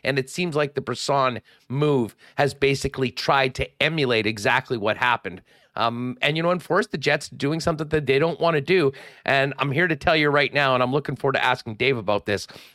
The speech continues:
I don't think the Jets are gonna do that. And that could make for more drama around the team and a very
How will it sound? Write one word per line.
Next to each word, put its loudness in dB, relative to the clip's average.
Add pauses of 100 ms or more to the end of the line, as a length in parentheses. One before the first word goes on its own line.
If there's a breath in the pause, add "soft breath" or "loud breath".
(140)
I 2
don't 0
think -4
the -4
Jets -2
are -8
gonna -4
do -4
that. -8 (300 loud breath)
And -2
that 0
could 0
make 0 (320 soft breath)
for 0 (100)
more 0
drama 2
around 2
the 0
team -2
and 0
a 0
very 2